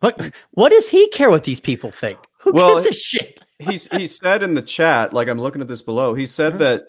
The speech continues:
Speaker 2: some of it's family, and it makes him sad because it's his family. It's not just friends, it's his family. They're kinda
Speaker 1: It,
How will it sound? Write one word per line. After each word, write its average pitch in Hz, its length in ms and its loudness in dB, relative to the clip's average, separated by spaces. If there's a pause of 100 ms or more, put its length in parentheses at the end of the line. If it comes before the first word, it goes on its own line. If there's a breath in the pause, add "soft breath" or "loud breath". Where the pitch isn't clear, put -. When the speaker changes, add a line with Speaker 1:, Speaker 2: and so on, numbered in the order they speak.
Speaker 2:
some 151 320 -4
of 143 160 -2
it's 120 200 -6
family, 117 840 -6
and 113 100 -6
it - 20 -2
makes 127 300 -4
him 113 100 -8
sad 127 500 -2
because 110 300 -6
it's 110 180 -12
his 104 200 -12
family. 113 600 -6
It's - 140 -20
not 151 200 0
just 147 200 -4
friends, 123 380 -2
it's - 80 -18
his 107 140 -12
family. 127 500 -4
They're 107 240 -6
kinda 110 460 -2
Speaker 1:
It, - 220 -20